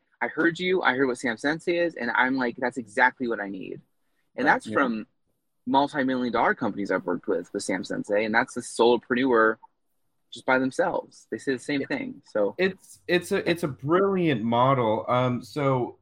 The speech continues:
Speaker 2: a definite bottleneck that I had while scaling my agency, and I'm sure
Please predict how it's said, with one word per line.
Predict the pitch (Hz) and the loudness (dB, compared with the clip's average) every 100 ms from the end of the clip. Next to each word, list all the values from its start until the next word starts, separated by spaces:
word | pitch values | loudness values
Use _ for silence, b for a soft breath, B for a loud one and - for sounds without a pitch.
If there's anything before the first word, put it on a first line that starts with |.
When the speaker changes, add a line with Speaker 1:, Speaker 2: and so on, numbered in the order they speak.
| _ _ _ _ 127 | _ _ _ _ -2
Speaker 2:
a | 139 | 2
definite | 139 170 185 131 | 2 2 2 4
bottleneck | 123 123 127 120 117 | 6 6 4 2 0
that | 120 107 | 0 2
I | 113 117 | 2 2
had | 120 110 107 | 2 0 0
while | 104 107 | 0 -2
scaling | 107 - 104 104 | -2 -2 -2 -2
my | 101 98 | -2 -2
agency, | 101 92 98 98 98 | -2 -4 -8 -4 -4
and | 95 | -2
I'm | 92 90 | -2 -4
sure | 82 - 92 90 87 | -6 -4 -2 -2 -4